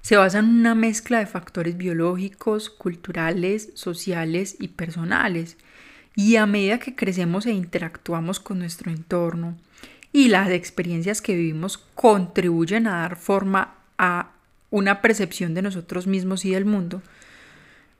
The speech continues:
nos identificamos con ciertos grupos, con ciertas culturas, con creencias, con valores. Y estos son los que se convierten en pilares fundamentales de nuestra identidad.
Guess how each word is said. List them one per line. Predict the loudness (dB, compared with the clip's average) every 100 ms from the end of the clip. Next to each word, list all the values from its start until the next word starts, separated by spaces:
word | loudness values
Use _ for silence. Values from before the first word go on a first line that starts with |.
| _
nos | 6 6 8
identificamos | 4 2 -4 -8 -6 -4 -4 -2
con | 0
ciertos | 0 -4 -6 -4
grupos, | -2 -2 -2 -4 -2 -2 -4
con | -4
ciertas | -2 -4 -6 -12
culturas, | -10 -12 -6 -4 -2 -2 -2 -4 -8
con | -8 -6
creencias, | -2 -2 -2 -4 -6 -6 -8
con | -6 -4
valores. | -2 -4 -6 -8 -10 _ _ _ _ -20 -20 -20 4
Y | 10 10
estos | 10 4 0 -4 -4 -10
son | -2 0
los | 0 -2
que | -4
se | -4 -4
convierten | -2 -2 -4 -4 -2
en | -4 -6
pilares | -4 0 2 2 0
fundamentales | -2 -2 -6 -4 0 0 0
de | -4
nuestra | -6 -8 -10 -8
identidad. | -8 -10 -6 -4 -4 -6